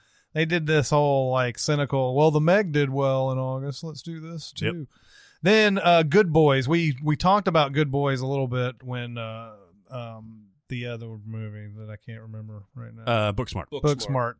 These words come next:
Speaker 1: uh, has the exact same super ba-, this time it's smaller kids, though, including Jacob Tremblay.
Speaker 2: Yeah, this is, uh, right at,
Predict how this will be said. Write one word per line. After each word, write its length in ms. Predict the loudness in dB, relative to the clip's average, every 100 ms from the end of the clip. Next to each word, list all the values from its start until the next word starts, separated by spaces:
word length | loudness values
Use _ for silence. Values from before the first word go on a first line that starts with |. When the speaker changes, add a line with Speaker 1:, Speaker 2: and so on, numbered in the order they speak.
| _ _ _ _ _ _
Speaker 1:
uh, 320 | 2 2 2 2
has 260 | 2 2
the 160 | 2 0
exact 420 | 0 2 2 0
same 320 | 0 2 0
super 300 | 0 0 2
ba-, 240 | 2 0 2
this 140 | 2
time 240 | 4 2 2
it's 140 | -2
smaller 840 | -6 -4 -4 0 4 6 6 4
kids, 540 | 2 2 2 2 -2 -6
though, 400 | -4 -4 -6 -6
including 420 | 0 2 2 2
Jacob 360 | 2 0 -2
Tremblay. 580 | 0 2 2 0 -4 -8 -14 _ _ _ _ _ _
Speaker 2:
Yeah, 400 | 0 2 4 4
this 260 | 4 2
is, 340 | 2 2 2 2
uh, 320 | 4 6 4
right 360 | 2 2 2 0 _ _ _ _ -4
at, 320 | 0 0 -2